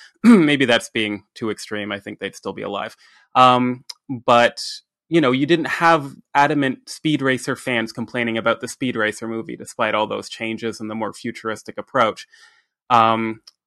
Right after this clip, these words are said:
and if you waited twenty, thirty years, the special effects would have been that much better. Um, obviously, Cowboy Bebop, uh, couldn't use some of the, even the sort of special effects that have been pioneered use, uh, for use in The Mandalorian, which probably would have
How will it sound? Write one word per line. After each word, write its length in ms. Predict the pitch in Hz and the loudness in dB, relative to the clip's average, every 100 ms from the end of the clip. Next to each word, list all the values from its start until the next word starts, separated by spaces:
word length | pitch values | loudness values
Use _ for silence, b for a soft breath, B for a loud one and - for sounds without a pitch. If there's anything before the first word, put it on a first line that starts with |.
| - | -2
and 340 | 139 135 139 | 0 2 0
if 160 | 143 - | -2 -2
you 80 | 139 | -2
waited 400 | 127 196 190 143 | 2 2 2 -2
twenty, 300 | - 147 143 | -6 -4 -2
thirty 260 | 151 135 143 | -4 -6 -4
years, 300 | 151 190 - | -2 -4 -6
the 80 | |
special 440 | 123 127 107 - 113 | -4 0 0 -2 -6
effects 360 | - 147 - | -4 -6 -6
would 100 | 135 | -8
have 120 | 123 120 | -6 -4
been 160 | 117 | -2
that 180 | 113 - | -2 -2
much 280 | 120 - - | -8 -12 -2
better. 420 | 156 160 160 160 _ _ _ _ - | 0 2 0 -4 _ _ _ _ -4
Um, 340 | 117 110 110 | 0 0 0
obviously, 480 | 110 120 120 113 127 | 0 0 0 -8 -12
Cowboy 360 | - 127 120 120 | -8 -6 -4 -4
Bebop, 420 | 123 123 127 - _ - _ - | -4 -2 -2 -2 _ -20 _ -6
uh, 220 | 120 110 - | -2 -2 -6
couldn't 340 | 135 123 - | -10 -10 -10
use 300 | 123 127 123 | -10 -10 -10
some 220 | - 120 | -6 -4
of 200 | 120 110 | -6 -6
the, 80 | 123 | -6
even 520 | 117 117 117 156 165 | -4 -4 -4 -4 -2
the 100 | 156 | -4
sort 260 | - 170 165 | -4 -4 -2
of 120 | 165 | -4
special 420 | - 151 147 165 | -4 -4 -2 -4
effects 440 | 139 - 135 - - | -6 0 0 0 -6
that 120 | 127 | -6
have 100 | 120 | -4
been 160 | 131 | -8
pioneered 600 | 117 135 135 131 127 131 | -6 -4 -2 -2 -2 -4
use, 320 | 117 123 - - _ | -4 -8 -10 -20 _
uh, 160 | 135 127 | -2 -2
for 160 | - | -4
use 280 | 127 131 131 | -4 -4 -4
in 60 | 135 | -6
The 80 | 123 | -4
Mandalorian, 760 | 127 127 113 131 151 113 113 - _ _ _ _ | -4 -4 -2 0 0 -2 -8 -14 _ _ _ _
which 440 | - 120 110 - - | -4 -2 -2 -10 -14
probably 600 | - - 120 131 135 139 | -18 -2 0 0 -2 -4
would 200 | 120 131 | -2 0
have 260 | 131 131 123 | 0 -2 -4